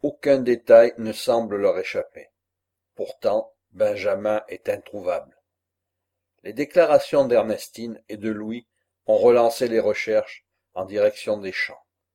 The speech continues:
L'herbe fraîchement coupée n'a pas livré la réponse à la question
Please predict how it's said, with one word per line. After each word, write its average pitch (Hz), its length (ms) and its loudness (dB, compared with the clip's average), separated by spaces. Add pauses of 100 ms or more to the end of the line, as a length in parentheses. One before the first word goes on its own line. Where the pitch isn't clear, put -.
(600)
L'herbe 110 540 4 (140)
fraîchement 110 540 -2
coupée - 520 -10 (680)
n'a 107 140 -2
pas 117 180 2
livré 113 360 -2
la 113 120 6
réponse 110 680 -2
à 101 80 -6
la 104 100 -2
question 107 680 -8